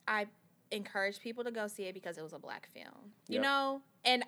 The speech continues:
Speaker 1: I don't, I don't go see a lot of movies, but this was one movie I wanted to see.
Speaker 2: Yep.
Speaker 1: Like, literally, Us and Little. Like, those are probably the first two movies I wanted to see in forever.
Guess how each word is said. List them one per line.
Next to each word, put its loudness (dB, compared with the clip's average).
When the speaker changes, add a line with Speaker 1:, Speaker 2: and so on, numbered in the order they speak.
Speaker 1:
I 10
don't, 6
I 4
don't 4
go 2
see -2
a 4
lot 6
of 2
movies, -2
but 2
this 2
was 0
one 0
movie 0
I 4
wanted 0
to -10
see. -4
Speaker 2:
Yep. 6
Speaker 1:
Like, 10
literally, 6
Us 0
and 2
Little. 0
Like, 4
those 6
are -4
probably 6
the -4
first 8
two 4
movies 0
I 6
wanted 0
to -12
see -6
in -6
forever. -2